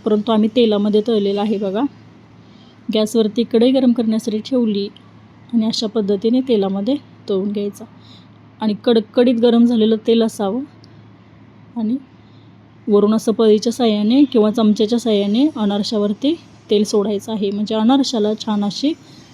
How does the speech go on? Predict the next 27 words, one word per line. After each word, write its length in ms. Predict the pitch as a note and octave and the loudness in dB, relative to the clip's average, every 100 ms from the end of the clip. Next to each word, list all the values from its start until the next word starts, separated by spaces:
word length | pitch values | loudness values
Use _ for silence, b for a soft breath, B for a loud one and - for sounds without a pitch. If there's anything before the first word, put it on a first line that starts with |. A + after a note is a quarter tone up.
| - | -6
जाळी 340 | G#3+ G3+ F#3+ | -2 0 0
पडते. 380 | F#3+ F#3+ F3+ G#3+ A#3+ - - - - - - - - - - - - - - - - - - - - - - - - B3 | -2 -6 -6 -10 -14 -16 -20 -20 -20 -20 -20 -20 -20 -20 -20 -20 -20 -20 -20 -20 -20 -20 -20 -20 -20 -20 -20 -20 -12 -8
हे 40 | |
बघा, 220 | A3 G#3 G3+ | -8 -10 0
गरम 260 | G#3 A#3 B3 B3 | 2 6 6 4
तेल 100 | A#3+ | 2
वरून 240 | A#3+ A#3+ | 4 2
असं 160 | A#3+ B3 | 2 0
सोडलं 360 | C4+ B3 G3 F#3+ | 2 2 2 -2
की 140 | G#3+ - | -4 -4
छान 300 | A3+ G#3+ C4+ C4 - - | -4 0 0 -2 -18 -6
जाळी 300 | G#3 G3 G3 | -2 0 -2
पडते. 380 | - G3 G3 - | -6 -10 -10 -10
हे 100 | A#3 | -8
बघा, 240 | G#3 G3+ A#3 - - - - - - - - - - - - - - - | -8 -10 -14 -20 -20 -20 -20 -20 -20 -20 -20 -20 -20 -20 -20 -20 -20 -4
आणि 140 | A3 A3 A#3 | -2 -2 4
अनारसा 400 | A#3+ C4 C4 C4+ | 4 4 4 2
हा 100 | C4+ | 2
तळताना 400 | C4 A3+ A3+ A3 | 2 2 2 0
एका 220 | A3+ - A3 | 0 0 2
बाजूनेच 480 | A#3 A3+ B3 C4 | 2 4 4 4
तळायचा 360 | A#3+ G3+ G3 - | 2 2 0 -2
असतो, 300 | - - F#3+ | -6 -4 -2
दुसऱ्या 340 | G3+ - A3 | -2 -2 -2
बाजूने 380 | A3 A3+ G#3+ C4 | 2 0 4 2
गरम 260 | A#3 G#3+ G#3 G3+ | 4 2 0 0
कडकडीत 440 | G#3+ G#3 A#3 A#3+ | -2 0 0 0